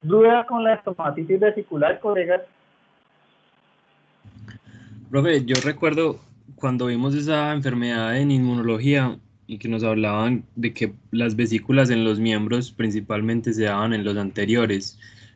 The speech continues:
Speaker 2: pero era más porque ellos se rascaban con esos miembros, que casi no daban los posteriores.
Speaker 1: Eso también puede tener razón, muy bien. Cualquier trauma o cualquier, eh,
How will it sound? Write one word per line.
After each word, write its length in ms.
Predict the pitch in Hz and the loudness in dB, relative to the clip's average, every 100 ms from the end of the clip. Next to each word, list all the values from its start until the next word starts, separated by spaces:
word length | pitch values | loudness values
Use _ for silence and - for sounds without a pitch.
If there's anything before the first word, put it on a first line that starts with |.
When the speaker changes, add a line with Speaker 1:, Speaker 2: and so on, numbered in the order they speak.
| - | -2
Speaker 2:
pero 160 | 120 117 | 2 2
era 140 | 117 | 4
más 200 | 131 127 | 2 0
porque 440 | 139 127 123 110 - | -4 -6 -4 -4 -4
ellos 460 | 113 120 - - - | -4 -6 -8 -18 -12
se 200 | - 120 | -4 -2
rascaban 560 | 107 104 - 113 113 | -2 -6 -2 0 0
con 140 | 120 113 | -2 -4
esos 160 | 107 | -2
miembros, 400 | 120 123 104 98 | 0 0 -2 -8
que 140 | - 107 | -10 -6
casi 260 | 117 110 | -2 0
no 120 | 113 117 | 0 0
daban 200 | 120 110 | 0 -2
los 120 | 104 | -6
posteriores. 800 | - 95 95 104 101 95 - - - - _ - _ _ - - - - _ | -10 -10 -6 -4 -4 -8 -12 -20 -20 -20 _ -20 _ _ -20 -20 -20 -20 _
Speaker 1:
Eso 320 | 180 170 185 | -2 0 -2
también 440 | 185 226 196 175 160 | -2 -2 -2 -4 -6
puede 240 | 196 196 | -4 -2
tener 380 | 220 208 160 151 | -2 -2 -2 0
razón, 380 | 170 180 247 285 | 0 0 -2 -2
muy 120 | 214 | -4
bien. 400 | 208 269 208 147 - _ _ _ _ - | 0 0 0 -6 -18 _ _ _ _ 0
Cualquier 640 | 202 180 180 220 226 226 - | 4 4 2 2 4 2 -2
trauma 640 | 254 233 220 208 214 220 | 2 2 2 0 -2 0
o 160 | 190 185 | 0 0
cualquier, 1160 | - 165 147 - 160 180 180 180 185 190 196 202 _ _ _ _ _ _ _ - | 2 2 2 -4 -4 -2 2 4 4 4 0 -4 _ _ _ _ _ _ _ 2
eh, 380 | 208 208 208 | 6 8 6